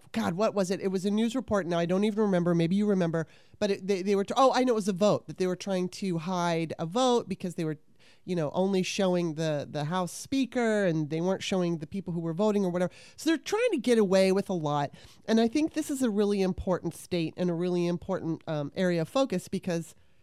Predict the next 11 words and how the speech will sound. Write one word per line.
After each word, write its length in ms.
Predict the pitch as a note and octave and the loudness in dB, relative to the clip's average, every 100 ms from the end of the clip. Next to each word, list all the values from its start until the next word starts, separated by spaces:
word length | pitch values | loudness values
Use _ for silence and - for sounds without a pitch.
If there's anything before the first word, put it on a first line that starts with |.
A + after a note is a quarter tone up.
| _ - | _ -4
as 240 | G#3+ A#3 A3+ | 0 0 2
we've 160 | A#3+ | 0
thankfully 840 | - - - C4 B3+ - G3 F3 D#3 - - - | -2 -16 -2 2 2 0 0 0 -2 -8 -20 -6
been 160 | G3+ F#3+ | -4 -2
hearing 420 | G3 F#3+ E3+ E3 - _ _ _ - | 0 0 0 -4 -10 _ _ _ -4
on, 380 | E3 D#3 D3+ D3 | -2 -2 -2 -4
uh, 220 | F2+ G2 - | -8 -12 -8
cable 380 | G3 A#3+ G3 E3 | -2 2 2 2
news, 400 | B2 - - - - - - | -2 -8 -14 -18 -20 -20 -10
the, 240 | F3 F3+ - | 0 0 0
the 380 | E3+ F#3 E3 | -6 -6 -6